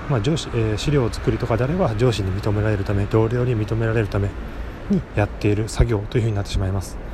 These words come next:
稼ぐため、売り上げを上げるための作業になっていないんですね。なので、えー、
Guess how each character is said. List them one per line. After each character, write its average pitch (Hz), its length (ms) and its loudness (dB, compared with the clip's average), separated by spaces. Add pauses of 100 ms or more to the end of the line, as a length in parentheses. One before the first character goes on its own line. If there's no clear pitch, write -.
(160)
稼 165 300 -2
ぐ 110 80 -6
た 101 100 0
め、 104 240 -2
売 123 60 0
り 139 100 0
上 139 60 -2
げ 151 140 0
を 147 120 0 (100)
上 101 120 0
げ 131 100 0
る 147 100 -2
た - 120 -6
め 156 100 -2
の 123 60 -4
作 113 160 -2
業 101 80 -4
に 90 60 0
な 110 40 0
っ - 40 -4
て 101 100 -6
い - 20 0
な 101 60 0
い 98 40 0
ん 95 40 -2
で 90 40 -2
す - 120 -8
ね。 104 100 -4 (800)
な 175 60 0
の 151 180 0
で、 147 120 -2
え 110 60 -2
ー、 - 20 -8